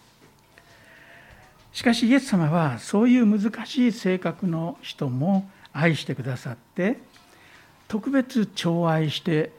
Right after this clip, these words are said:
身近なところにおいて訓練なさいました。ペテロと、そしてヨハネとヤコブを、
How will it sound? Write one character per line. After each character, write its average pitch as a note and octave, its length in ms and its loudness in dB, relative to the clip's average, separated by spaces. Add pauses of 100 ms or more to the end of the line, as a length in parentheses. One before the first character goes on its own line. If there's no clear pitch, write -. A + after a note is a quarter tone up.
(640)
身 E3+ 160 4
近 C#3+ 180 0
な C3+ 120 2
と D3 120 -6
こ D3+ 100 -2
ろ C#3+ 80 0
に C3+ 140 0
お B2 100 -4
い A#2 60 -12
て E3+ 400 -4
訓 G3+ 260 6
練 C3 320 -4 (120)
な C3 120 -4
さ - 200 -8
い A2 80 -8
ま G2 140 -12
し - 120 -18
た。 - 140 -20 (840)
ペ D#3+ 140 -2
テ D#3 120 -6
ロ G#2+ 240 -10
と、 - 80 -20 (840)
そ F3+ 120 -2
し - 100 -6
て B2+ 300 -6 (260)
ヨ C#3+ 140 -2
ハ D#3 140 0
ネ C3+ 140 0
と A2+ 320 -14
ヤ C#3+ 160 -2
コ F3 160 -4
ブ A#2+ 260 -10
を、 E3+ 140 -4